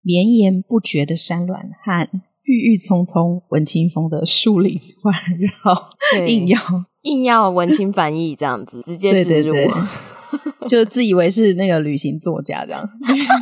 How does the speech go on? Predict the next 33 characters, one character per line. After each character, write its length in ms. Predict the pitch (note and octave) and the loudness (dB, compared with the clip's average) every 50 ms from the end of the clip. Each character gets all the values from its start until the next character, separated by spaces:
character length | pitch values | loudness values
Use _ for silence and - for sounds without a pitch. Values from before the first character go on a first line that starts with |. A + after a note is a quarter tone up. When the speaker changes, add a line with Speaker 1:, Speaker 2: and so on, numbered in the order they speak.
| A#3+ - | 0 0
Speaker 1:
作 80 | - D#4 | 0 2
家 140 | D#4 D4 C#4 | 2 2 0
不 40 | C4+ | 0
是 140 | - - D4+ | 0 -2 -2
很 180 | - C4 G3 - | -2 -2 -4 -2
爱 180 | G#3+ A3 A#3 D4 | -2 0 0 2
用 160 | - - B3 - | 2 2 0 -2
一 80 | A3+ G3+ | -4 -4
大 160 | F3+ - G#3 | -2 0 0
堆 100 | F#3+ F#3 | 0 0
形 300 | F#3+ - - - D#3+ D3 | -2 -4 -6 -8 -6 -4
容 100 | D3+ E3 E3 - - | -4 -4 -6 -6 -10
词。 160 | - - - - - - _ - - - - | -14 -12 -10 -10 -10 -12 _ -12 -8 -8 -6
Speaker 2:
<laughs> 400 | - - - - - - - - | -4 -6 -6 -6 -6 -8 -6 -2
很 160 | - E4+ C4 | 0 0 0
华 220 | A#3+ B3+ G#3+ F#3+ G#3 | 2 2 2 2 2
丽 100 | A#3 B3 | 0 0
的 180 | G#3+ G3 F#3+ | 0 0 0
词 300 | F#3+ F#3+ - - F3 E3 | -2 -4 -6 -10 -10 -10
藻 260 | F#3 - F3 C#3 B2+ A2+ | -6 -2 -2 -2 -2 -4
有 140 | A2+ A2+ | -10 -12
没 100 | A2 G#2 | -10 -8
有？ 240 | G#2+ A2+ A2+ B2 D#3+ - - C4 B3+ | -8 -6 -4 -4 -4 -4 -4 -4 -4
Speaker 1:
<laughs> 200 | B3+ B3+ - - - | -4 -6 -6 -4 -2
Speaker 2:
文 80 | F#3 E3 G3+ G3 | 0 2 2 2
青 120 | E3+ F3 | 2 0
风。 100 | E3+ F3 | 0 0
Speaker 1:
对， 160 | F3+ D#3+ D#3 D3+ | 0 -2 -2 0
对， 0 | |
对， 80 | D#3+ | 0
让 160 | A3+ B3 B3 | 0 2 2
大 160 | A3+ A#3+ A3+ A3+ | 0 0 0 0
家 340 | A3 G3+ G3 G3 G3 G#3 | 0 0 0 0 0 -2